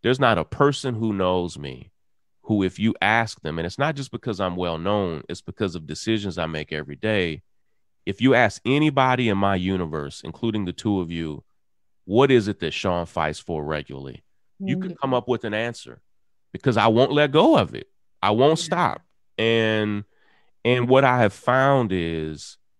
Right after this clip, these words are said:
Speaker 1: there's a lot of frustration, there's a lot of anger, but not enough people making binding decisions like,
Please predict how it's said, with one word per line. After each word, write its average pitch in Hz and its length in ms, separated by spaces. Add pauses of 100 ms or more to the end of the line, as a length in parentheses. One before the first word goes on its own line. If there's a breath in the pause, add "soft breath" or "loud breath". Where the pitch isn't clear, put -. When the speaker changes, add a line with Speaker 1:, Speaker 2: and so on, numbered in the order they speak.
(260)
Speaker 1:
there's 90 160
a 76 60
lot 87 300
of 123 80
frustration, 85 880 (100)
there's 71 160
a 76 60
lot 85 280
of 85 160
anger, 90 560 (500)
but 76 120
not 101 300
enough 104 440
people 95 440
making 82 720 (480)
binding 101 760
decisions 76 640
like, 64 280